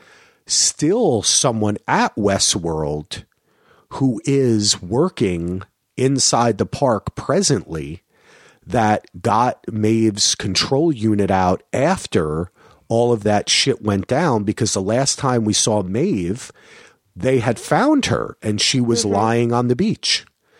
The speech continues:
Speaker 2: Right.
Speaker 1: So it had to have been after that point, and that was when the Delos security team, maybe he bought off Carl and them, you know, maybe,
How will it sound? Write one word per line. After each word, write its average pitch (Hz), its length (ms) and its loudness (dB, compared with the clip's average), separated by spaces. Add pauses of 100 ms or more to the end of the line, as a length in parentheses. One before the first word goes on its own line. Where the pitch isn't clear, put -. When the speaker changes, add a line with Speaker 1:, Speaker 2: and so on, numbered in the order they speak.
(280)
Speaker 2:
Right. 202 60 -2
Speaker 1:
So 110 680 2 (460)
it 117 160 0
had 127 260 -2
to 143 100 0
have 113 120 -2
been 123 260 0
after 127 420 0
that 110 300 0
point, 165 460 -2 (180)
and 107 160 -2
that 120 180 0
was 110 140 0
when 113 180 0
the 107 60 -2
Delos 107 420 2
security 147 520 -2
team, - 240 -2
maybe 123 300 0
he 127 160 0
bought 107 340 0
off 107 260 0
Carl 127 680 0 (480)
and 104 280 -2
them, 117 280 0
you 113 140 0
know, 120 260 2
maybe, 117 580 0